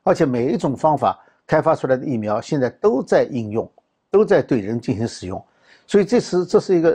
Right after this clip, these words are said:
人类非常大的一个试验行为。呃，所以说你不能说哪一个真的就很可靠，哪个不可靠，这个本来不奇怪。那么高福之所以这么转过来又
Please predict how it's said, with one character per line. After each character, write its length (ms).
人 240
类 140
非 220
常 160
大 180
的 100
一 140
个 200
试 300
验 180
行 220
为。 260
呃， 200
所 160
以 60
说 160
你 100
不 120
能 120
说 160
哪 200
一 80
个 160
真 180
的 80
就 180
很 180
可 160
靠， 160
哪 140
个 80
不 120
可 160
靠， 200
这 120
个 60
本 120
来 80
不 120
奇 200
怪。 200
那 120
么 240
高 180
福 160
之 160
所 380
以 320
这 120
么 100
转 340
过 120
来 120
又 340